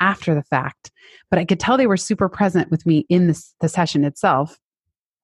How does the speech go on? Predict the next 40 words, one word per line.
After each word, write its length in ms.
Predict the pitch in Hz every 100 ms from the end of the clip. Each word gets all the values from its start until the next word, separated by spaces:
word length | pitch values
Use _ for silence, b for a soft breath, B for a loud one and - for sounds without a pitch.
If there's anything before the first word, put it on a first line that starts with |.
| _ -
And 100 | 175
then 60 |
afterward, 420 | 180 226 208 165 156
they'd 180 | 156
say, 300 | - 160 156 160 B B B B -
"I 100 | 151
really 380 | 151 208 226
saw 320 | 208 - 180 180
you 440 | 170 175 180 185
stretching. 840 | 175 - 165 156 - 135 123 135 - _ _ _ _ _ _ _ _ - -
And 240 | 170 160 147
here's 280 | 240 226
what 80 | 214
I 100 | 180
acknowledge 480 | 165 170 160 156 147
in 140 | 151
you. 240 | 147 139 139
And 120 | 147
here's 300 | 165 214 220
what 100 | 214
you 80 | 202
said 220 | - 180
you're 80 | 180
gonna 200 | 180 170
work 280 | 160 156 160
on. 260 | 151 147
And 260 | 147 147 165
here's 320 | 247 254 214
what 120 | 220
this 180 | 202 180
is 140 | 180
in 100 | 170
service 420 | 165 180 165 165 160
of. 220 | 151 143
And 140 | 175
these 180 | 175 233
are 80 | 220
the 100 | 196
values 640 | 180 170 170 165 160 - -
that 220 | 151